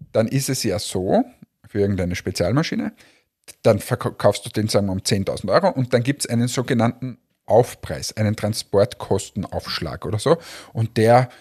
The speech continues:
ist halt jetzt höher, weil schwierig und jeder, ich komme ja auch aus der Industrie, versteht das und sagt, "Ja, ist ja schon schwierig, verstehe ich, dass da gerade, äh,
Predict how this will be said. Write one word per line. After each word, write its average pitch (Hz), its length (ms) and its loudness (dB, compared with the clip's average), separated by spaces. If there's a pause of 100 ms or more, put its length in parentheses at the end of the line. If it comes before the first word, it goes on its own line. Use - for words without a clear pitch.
(160)
ist 117 200 0
halt 127 140 2
jetzt - 280 -2
höher, 120 320 6
weil 127 400 4
schwierig 139 400 2
und 135 160 0
jeder, 143 540 4
ich 110 100 -4
komme 127 240 4
ja 123 80 8
auch - 80 2
aus 127 140 0
der 127 100 0
Industrie, 135 360 0
versteht 131 520 2
das - 180 -12
und 104 140 -8
sagt, - 220 -2
"Ja, 113 320 0
ist 107 120 -6
ja 110 140 -2 (100)
schon 117 180 -6
schwierig, 120 300 0
verstehe 104 400 -2
ich, 117 120 -4
dass - 200 -4
da 95 140 0
gerade, 98 480 -2 (340)
äh, 98 220 0